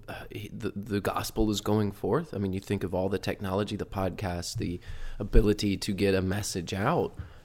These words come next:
Um, y-, you know, I would just have to think that Spurgeon and the Apostle Paul and all these others that we've talked about way back in the day,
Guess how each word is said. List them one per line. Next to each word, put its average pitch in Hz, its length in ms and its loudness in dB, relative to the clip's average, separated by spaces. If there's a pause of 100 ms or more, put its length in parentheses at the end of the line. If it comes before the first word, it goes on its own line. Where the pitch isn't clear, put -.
(160)
Um, 92 420 2 (200)
y-, 113 160 -4
you 113 140 2
know, 107 140 4
I 98 140 0
would 101 160 6
just 98 140 0
have 98 220 2
to 92 120 -2
think 95 300 -2
that - 200 -4
Spurgeon 98 680 0 (100)
and 80 400 -8 (340)
the 104 120 -10
Apostle 95 360 -6
Paul 95 320 4
and 95 100 -2
all 87 60 0
these 90 160 0
others 98 260 4
that 98 80 0
we've 98 160 -2
talked 110 280 2
about 107 320 4
way 101 140 4
back 107 320 2
in 104 60 0
the 101 60 0
day, 113 360 2